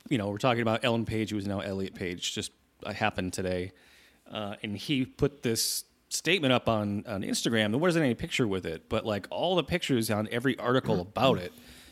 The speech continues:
Speaker 1: because it was on, like, every news outlet today. Uh, he's wearing this hat, and I'm like, "O-, okay, so clearly, you know, activist on some level."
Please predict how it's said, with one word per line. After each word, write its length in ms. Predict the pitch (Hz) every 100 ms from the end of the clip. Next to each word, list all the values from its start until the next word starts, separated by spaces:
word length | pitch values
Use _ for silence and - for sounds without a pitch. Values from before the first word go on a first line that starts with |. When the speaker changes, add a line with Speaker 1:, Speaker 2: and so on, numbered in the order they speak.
| - -
Speaker 1:
because 240 | 131 135
it 80 | 113
was 160 | 107 117
on, 260 | 113 110
like, 200 | 101 107
every 260 | - 120 120
news 280 | 110 113 104
outlet 400 | 95 104 92 - -
today. 400 | 104 85 82 85 - - - - - _ -
Uh, 260 | - 113 110
he's 180 | 135 139
wearing 240 | 143 139
this 180 | 135 127
hat, 340 | 196 113 87
and 100 | 120
I'm 80 | 123
like, 220 | 131 131 - _ -
"O-, 80 | 127 _
okay, 260 | - 120 113
so 220 | - 117
clearly, 420 | - 139 131 120 110 - - 65
you 140 | - 90
know, 240 | 90 98 - -
activist 540 | 101 107 - 101 117 101
on 100 | 92
some 240 | - 92
level." 340 | 90 90 113